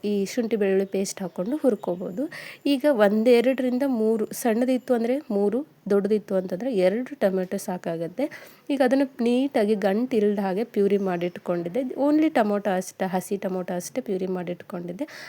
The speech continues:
ಅದಕ್ಕೇನು ಬೇರೆ ಆ್ಯಡ್ ಮಾಡಿರಲಿಲ್ಲ. ಈಗ ಅದನ್ನ ಹಾಕ್ಕೊಂಡು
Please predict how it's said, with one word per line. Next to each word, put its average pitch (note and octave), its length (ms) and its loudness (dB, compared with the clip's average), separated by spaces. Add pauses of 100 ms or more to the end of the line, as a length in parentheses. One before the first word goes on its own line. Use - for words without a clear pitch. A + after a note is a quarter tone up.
(120)
ಅದಕ್ಕೇನು B3+ 440 2
ಬೇರೆ G3 320 -2
ಆ್ಯಡ್ F#3 300 -2
ಮಾಡಿರಲಿಲ್ಲ. F3+ 460 -4
ಈಗ C#4+ 260 -2
ಅದನ್ನ G3+ 320 -2
ಹಾಕ್ಕೊಂಡು F#3 580 -4